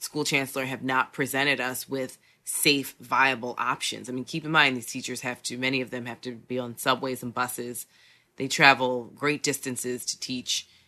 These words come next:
in their various schools. Stairwells and elevators and all of these things have to be thought of. Cafeterias. Are we protecting the staff? Are we financing the types of cleaning materials that the staff and teachers need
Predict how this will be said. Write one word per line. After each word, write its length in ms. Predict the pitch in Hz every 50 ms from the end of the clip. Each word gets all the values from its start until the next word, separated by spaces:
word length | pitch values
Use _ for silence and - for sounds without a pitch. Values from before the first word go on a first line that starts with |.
| _ _ -
in 120 | 123 131
their 140 | 127 131 127
various 420 | 113 139 131 135 135 131 127 123
schools. 720 | - - - - 135 127 127 127 120 123 127 123 - - - _ _ _ _ _ _ _ _
Stairwells 1000 | - - - - 180 170 160 156 151 151 143 139 135 135 135 131 131 131 127 -
and 300 | 120 110 113 110 117 110 - -
elevators 1080 | 156 160 156 143 147 147 143 135 139 135 139 135 135 131 135 139 127 - - - - _ _
and 440 | 135 131 131 127 123 120 120 127 123 -
all 180 | - 160 180 196
of 80 | 190
these 180 | 170 175 165 -
things 260 | - 160 147 139 -
have 180 | 143 131 - -
to 320 | - 127 123 123 123 117 - _ _ _ _ _ _
be 80 | - 131
thought 300 | 127 - 139 131 131 123
of. 120 | 123 -
Cafeterias. 1080 | - - 143 135 - 135 - - - 147 143 139 139 135 131 131 131 127 127 117 - - - _ - - _ _ _ -
Are 80 | 127 139
we 80 | 147
protecting 540 | 135 - 151 143 - 165 156 147 - 143 139
the 80 | 131 123
staff? 440 | - - - 135 127 120 120 - -
Are 80 | - 135
we 140 | 131 135 131
financing 960 | - - 139 151 180 196 180 143 135 123 - - 135 131 123 123 123 123 117 - _ _ _ _ _ _ -
the 80 | 120
types 360 | 127 - - 131 127 107 - 123
of 80 | 113
cleaning 320 | - - 156 147 143 131 131
materials 520 | 127 - - 139 131 127 123 123 123 117
that 140 | - 120 -
the 80 | -
staff 480 | 117 - - 135 131 123 120 123 123 -
and 220 | - 127 127 127 120
teachers 560 | - - 131 123 - - 120 123 120 - -
need 520 | 131 131 127 123 120 113 113 117 117 139